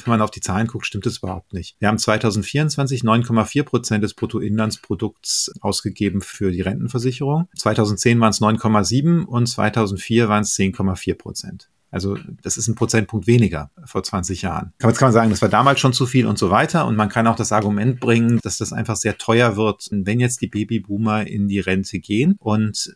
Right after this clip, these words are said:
das ist jetzt nicht in diesem Kommentar drin, aber wir haben dazu einen Policybrief gemacht. Wir haben ja ein Rentenmodell. Wir haben gefördert, dass an der H T W Berlin von Camille Auger und ihrem Team ein Rentenmodell programmiert wird.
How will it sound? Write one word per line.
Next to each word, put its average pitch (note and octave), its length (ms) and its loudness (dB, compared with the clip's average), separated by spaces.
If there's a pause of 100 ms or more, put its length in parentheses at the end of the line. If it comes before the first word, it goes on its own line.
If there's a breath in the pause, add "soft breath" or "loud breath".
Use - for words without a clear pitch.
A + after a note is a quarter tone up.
das - 180 -6
ist - 100 -6
jetzt A#2 200 -6
nicht A2+ 180 0
in G#2 80 -2
diesem A#2+ 480 -2
Kommentar A2+ 440 0
drin, A2+ 200 0
aber G2+ 160 0
wir G2+ 60 2
haben G2+ 100 2
dazu G#2 220 -4
einen F#2 100 -2
Policybrief A#2+ 560 -2
gemacht. A2+ 300 -4
Wir G#2 80 -2
haben G2+ 80 -2
ja G2+ 80 0
ein F#2+ 260 0 (160)
Rentenmodell. A2 800 2
Wir F2+ 140 -2
haben F#2+ 300 -4 (200)
gefördert, A#2+ 640 2
dass - 320 -4 (160)
an G#2+ 140 -4
der F#2+ 120 0
H G2+ 120 -2
T G2+ 160 -2
W F#2+ 80 0
Berlin G2+ 480 0 (420 loud breath)
von F#2+ 580 -2
Camille G2 340 0
Auger A2+ 380 2
und G2+ 360 -4
ihrem G#2+ 200 -2
Team A2+ 380 0
ein G#2 160 0
Rentenmodell G#2 760 0
programmiert G#2+ 680 0
wird. C#3+ 280 0